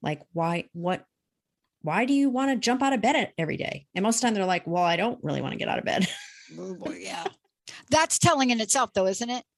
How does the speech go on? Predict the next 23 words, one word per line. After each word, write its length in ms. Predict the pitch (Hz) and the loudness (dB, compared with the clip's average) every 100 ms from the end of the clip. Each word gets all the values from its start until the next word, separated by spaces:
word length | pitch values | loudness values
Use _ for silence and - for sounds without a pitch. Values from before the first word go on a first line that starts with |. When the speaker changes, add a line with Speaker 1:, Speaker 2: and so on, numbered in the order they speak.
| _ _ | _ _
Speaker 1:
Yeah. 240 | 208 330 294 - _ _ - | 0 0 -2 -8 _ _ -8
Speaker 2:
Yeah. 180 | 180 160 _ _ _ _ _ _ _ _ _ _ _ _ _ _ - | -8 -8 _ _ _ _ _ _ _ _ _ _ _ _ _ _ -8
Yeah, 160 | 180 - | -8 -6
Speaker 1:
Yeah. 140 | 160 226 | -4 0
Speaker 2:
that's 220 | 254 - | 0 -2
telling 320 | 254 220 196 | -2 -2 -6
in 100 | 180 | -10
itself. 400 | 165 - 196 - _ _ _ _ - - - _ _ _ - | -8 -6 -6 -8 _ _ _ _ -20 -20 -20 _ _ _ -4
I 280 | 262 349 349 | 0 2 2
love 400 | 220 233 226 196 | 2 0 -2 -2
that 200 | 185 - | -6 -6
question. 640 | 196 175 - 180 170 147 220 | -8 -8 -8 -12 -14 -12 -8
And 220 | 220 196 | -8 -6
can 160 | 269 | -6
we 180 | 262 320 | -4 -6
explore 400 | 370 - 254 240 | -8 -2 0 2
it 120 | 226 | 0
for 100 | - | -4
a 60 | 214 | -6
little 220 | 202 202 | -4 -6
bit 200 | 190 175 | -6 -8
more 200 | 185 175 | -10 -14
here? 380 | 180 - 147 - | -16 -16 -18 -18